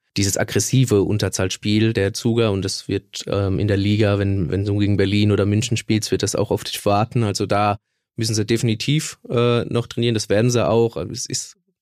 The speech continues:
nach wie vor nochmal gesagt, erst, äh, noch sehr früh in der Saison.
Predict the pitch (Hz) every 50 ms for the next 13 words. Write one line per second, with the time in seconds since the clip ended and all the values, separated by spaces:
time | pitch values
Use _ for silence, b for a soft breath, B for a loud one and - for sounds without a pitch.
0 | _ _ _ 101 104 - - 107 - - 107 104 107 104 - 110 107 104 101 101
1 | 107 101 104 104 101 - - - 95 98 101 - - - - - - 98 92 90
2 | 90 82 - - - _ _ - - - - 98 98 - - 139 151 160 151 151
3 | - 117 117 120 113 110 117 110 110 113 113 110 110